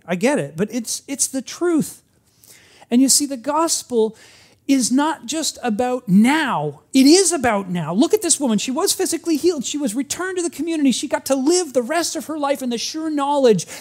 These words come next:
that she was a child of God. What a gift. What a joy. But it is also about then. You experience God's fatherhood now, but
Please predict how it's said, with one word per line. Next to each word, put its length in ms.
that 160
she 480
was 460
a 80
child 420
of 140
God. 260
What 160
a 60
gift. 500
What 260
a 80
joy. 480
But 80
it 160
is 180
also 540
about 420
then. 500
You 180
experience 580
God's 300
fatherhood 680
now, 320
but 220